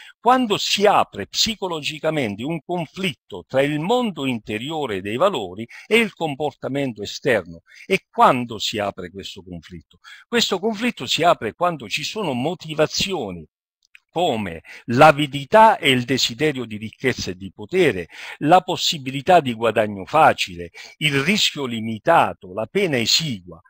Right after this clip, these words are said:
Qual è l'antidoto alla cor ruptus? L'antidoto è l'integrità, che caratterizza e plasma e permea la legge centonovanta.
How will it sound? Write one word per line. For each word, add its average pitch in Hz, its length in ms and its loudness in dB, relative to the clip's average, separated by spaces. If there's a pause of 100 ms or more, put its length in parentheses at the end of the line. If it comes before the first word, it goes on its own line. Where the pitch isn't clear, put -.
(300)
Qual 247 320 6
è 131 280 6
l'antidoto 135 1400 2
alla 156 760 6
cor 147 420 -2
ruptus? 117 720 -10
L'antidoto 143 680 0
è 139 60 2
l'integrità, 123 840 0 (300)
che 135 180 2
caratterizza 143 1080 2 (240)
e 151 320 0
plasma 123 640 6
e 151 200 0
permea 156 520 4
la 190 140 8
legge 101 360 -2
centonovanta. 92 1080 -6